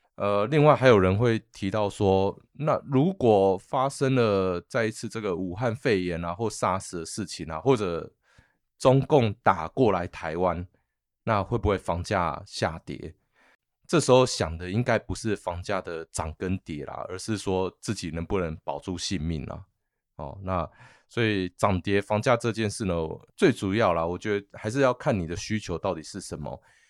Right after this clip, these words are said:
你如果是买来住，买来自己住的话，当然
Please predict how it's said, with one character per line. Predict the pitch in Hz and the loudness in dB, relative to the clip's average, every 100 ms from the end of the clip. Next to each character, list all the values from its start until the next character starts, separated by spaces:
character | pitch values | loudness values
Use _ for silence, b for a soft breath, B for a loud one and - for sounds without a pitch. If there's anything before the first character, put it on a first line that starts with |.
| b | b
你 | - 107 | -2 0
如 | 110 160 | 2 2
果 | 139 98 | 4 2
是 | 143 131 | 4 2
买 | 107 98 80 | 2 0 -2
来 | 80 82 | -2 -4
住， | - - 147 85 - - | -4 0 2 2 -2 -6
买 | 87 | -2
来 | 92 104 | 0 -2
自 | - 135 | -2 -4
己 | 85 | -4
住 | - 120 95 | -4 -2 0
的 | 82 | -2
话， | 107 85 69 b b b b | 0 -2 -2 b b b b
当 | 113 | 2
然 | 110 85 | 2 0